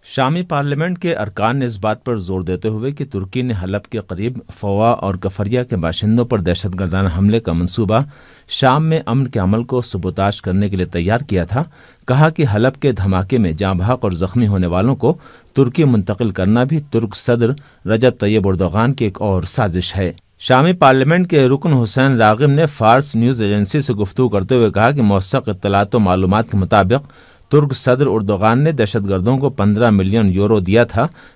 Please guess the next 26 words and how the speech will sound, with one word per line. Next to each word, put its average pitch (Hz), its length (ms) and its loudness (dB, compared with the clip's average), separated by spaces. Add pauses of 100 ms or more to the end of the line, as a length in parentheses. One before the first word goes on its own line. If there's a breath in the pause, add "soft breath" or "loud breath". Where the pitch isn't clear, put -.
تاکہ 117 260 2
وہ 107 120 2
شام 117 380 0
کے 135 160 0
شیعہ 110 320 0
آبادی 95 320 0
والے 107 280 4 (100)
قصبوں 101 420 0 (400 loud breath)
فوا 120 280 6
اور 123 180 2
کفریا 110 520 -2
کے 131 140 -2
باشندوں 104 520 0
کو، 131 160 -2
جو 110 140 0
ایک 95 220 0
عرصے 107 320 -2
سے 127 200 0 (360 loud breath)
دہشت 127 320 2
گردوں 139 260 2
کے 143 140 0
محاصرے 104 460 2
میں 98 120 4
تھے، 147 160 -2
وہاں 110 260 -2
سے 98 300 -2